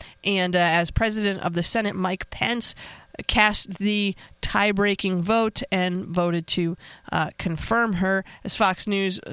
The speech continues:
noted, Pence's vote marked the first time in American history a vice president has broken a tie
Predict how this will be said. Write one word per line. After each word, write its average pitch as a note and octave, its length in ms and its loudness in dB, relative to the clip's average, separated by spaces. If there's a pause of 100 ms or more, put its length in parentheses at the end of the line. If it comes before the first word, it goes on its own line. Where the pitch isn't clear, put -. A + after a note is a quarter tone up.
(120)
noted, F#3+ 500 0
Pence's G#3 380 0
vote G3+ 240 0
marked F#3+ 300 0
the F#3 60 -2
first - 460 2
time G#3+ 360 2
in G3 80 0
American G3+ 400 0
history F3+ 680 0
a - 80 0
vice F#3 300 -2
president G#3+ 420 -2
has G3 220 -2
broken A#3+ 440 -2
a B3+ 60 -2
tie G3+ 480 0